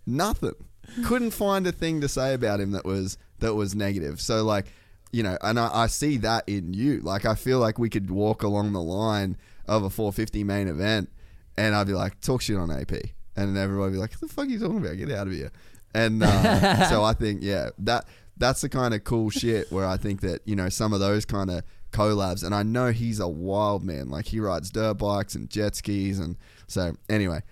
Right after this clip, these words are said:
Speaker 1: that's my little, that's my little on-air pitch. I feel like we can work that one out.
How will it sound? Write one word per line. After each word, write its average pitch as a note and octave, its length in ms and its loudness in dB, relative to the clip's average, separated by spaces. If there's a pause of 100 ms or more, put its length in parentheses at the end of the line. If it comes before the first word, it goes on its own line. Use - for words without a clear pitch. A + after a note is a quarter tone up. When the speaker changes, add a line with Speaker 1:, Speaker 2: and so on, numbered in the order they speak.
Speaker 1:
that's A2 220 0
my G#2+ 200 2
little, G2 520 -2
that's G2 220 -2
my G2+ 220 0
little G2 320 -2
on-air G2 380 -2
pitch. - 480 -4 (220)
I A2 80 -4
feel G#2+ 240 -2
like G2 180 -2
we F2 100 -4
can F2 140 -6
work E2+ 220 -6
that B1+ 180 -6
one D2 140 -6
out. A#1+ 220 -6